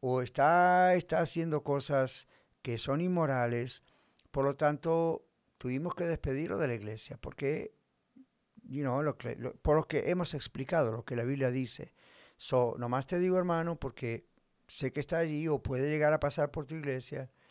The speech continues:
Como también decíamos, hay una persona que anda por todas las iglesias pidiendo dinero a todo el mundo, contando historias que no son verdad, pero enternece a todos porque tiene una capacidad increíble de hacer llorar a la gente con sus historias,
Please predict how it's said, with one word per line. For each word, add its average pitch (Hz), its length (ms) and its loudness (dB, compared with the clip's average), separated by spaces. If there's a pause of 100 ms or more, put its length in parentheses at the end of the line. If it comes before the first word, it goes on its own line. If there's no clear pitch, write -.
(300)
Como 196 180 2
también 190 380 2
decíamos, 170 680 0 (240)
hay 139 160 0
una 160 140 0
persona 151 540 -2
que 135 120 -6
anda 131 160 -2
por 131 160 -6
todas 135 160 2
las 139 160 -4
iglesias 139 340 -4
pidiendo 131 420 -2
dinero 160 580 0
a 151 60 -2
todo 135 240 -2
el 165 80 -2
mundo, 147 600 0 (360)
contando 131 400 0
historias 147 460 0
que 117 140 -6
no 120 140 -2
son 160 200 -2
verdad, 143 680 2 (400)
pero 120 720 0
enternece 139 580 -2
a 156 80 -4
todos 151 340 2
porque 123 280 -6
tiene 135 280 -4
una 135 160 -4
capacidad 127 560 -4
increíble 131 640 -4
de 123 80 -4
hacer 127 240 -6
llorar 135 320 0
a 147 100 2
la 156 80 -2
gente 147 320 -4
con 131 140 -4
sus 139 200 -12
historias, 135 680 2